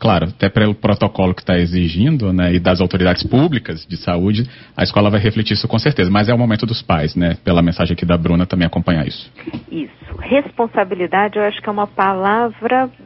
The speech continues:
Speaker 2: importantíssima, né, porque realmente é isso, né, é o que a Bruna traz. É, a gente vai ter que enxergar esse cenário, a gente vai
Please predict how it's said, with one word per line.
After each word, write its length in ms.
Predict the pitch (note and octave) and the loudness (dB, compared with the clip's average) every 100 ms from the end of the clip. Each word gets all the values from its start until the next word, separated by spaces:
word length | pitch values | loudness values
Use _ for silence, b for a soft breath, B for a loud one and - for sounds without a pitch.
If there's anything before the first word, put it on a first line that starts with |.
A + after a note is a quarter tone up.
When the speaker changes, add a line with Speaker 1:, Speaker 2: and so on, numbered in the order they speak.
| - | -10
Speaker 2:
importantíssima, 1300 | C4+ F4+ D4+ D#4+ - F4+ - - F3 D#3 - E3+ E3 | -10 -2 -2 -2 -6 -8 -8 -6 -4 -6 -10 -4 -2
né, 180 | E3 G#3 | 0 0
porque 340 | G#3 G3+ - G#3+ | 0 -4 0 0
realmente 680 | G3+ G#3+ C4 A#3+ C4 C#4 | 2 0 0 -2 -4 -2
é 120 | D4+ E4+ | 0 0
isso, 420 | G#3 - - F#3+ | -2 -8 -10 -4
né, 180 | G3+ B3 B B B | -2 -2 B B B
é 80 | - | -4
o 40 | E3 | 0
que 100 | G3 | 0
a 60 | |
Bruna 340 | F#3+ G#3+ G#3+ C4+ | 0 -2 -2 -2
traz. 420 | - F#3+ F3+ F#3 - B B B - | 0 0 -2 -10 -16 B B B -2
É, 340 | F3 D#3+ D3+ D#3+ B B B | 0 0 -2 -8 B B B
a 120 | - E3 | -2 0
gente 260 | F#3 G3+ | -2 -4
vai 180 | G#3 A3 | -2 -2
ter 220 | - A#3+ | -2 -4
que 80 | - - - - | -4 -14 -16 -10
enxergar 640 | G#3 B3 - A3+ G3+ A3 | -8 -2 0 0 2 0
esse 240 | A#3 - A#3+ - | 0 -4 -10 -6
cenário, 640 | A#3 G3+ E3+ E3+ G3 A3+ F#3+ | -4 -6 -4 -2 0 2 0
a 60 | |
gente 200 | F#3+ G#3+ | -2 -4
vai 200 | - G3+ | -2 -2